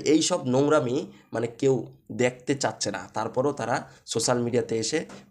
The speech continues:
ভিডিও আপলোড করতেছিল। তো যাই হোক, এই কথাগুলো আর বলতেছি না। আমরা দেখেছি সো-, মানে শিখা, জুনিয়র সাকিবের স্ত্রী শিখা, সে জুনিয়র সাকিবকে বারবার জেলখানার ভিতরে নিয়ে যাচ্ছে এবং জেলখানা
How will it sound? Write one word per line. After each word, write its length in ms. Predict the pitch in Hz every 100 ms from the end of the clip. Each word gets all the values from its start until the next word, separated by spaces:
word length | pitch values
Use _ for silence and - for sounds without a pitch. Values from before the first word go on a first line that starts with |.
| 131
ভিডিও 220 | 113 127 113
আপলোড 220 | 110 117 -
করতেছিল। 360 | 104 104 - 98 104
তো 40 | 127 -
যাই 160 | 127 156
হোক, 100 | 185 - - -
এই 80 | 127 127
কথাগুলো 320 | 117 135 135 123
আর 80 | 113
বলতেছি 300 | 113 113 113 110
না। 60 | 139 - - - 127
আমরা 140 | 143 151
দেখেছি 320 | 156 175 202 202 -
সো-, 160 | 147 - _ _ -
মানে 140 | 117 127 127 -
শিখা, 280 | - 147 101 - - 127
জুনিয়র 280 | 127 139 135
সাকিবের 360 | - 110 127 139 110 -
স্ত্রী 220 | - 139 131
শিখা, 240 | 113 127 165 - - -
সে 100 | 147 131
জুনিয়র 300 | 127 147 160 143
সাকিবকে 380 | 131 139 - 139 107
বারবার 360 | 117 113 139 135 - - _ 120
জেলখানার 420 | 139 135 135 131
ভিতরে 240 | 123 131 127 123
নিয়ে 140 | 123 117
যাচ্ছে 260 | 110 - 147 -
এবং 120 | 117 113
জেলখানা 320 | 117 113 117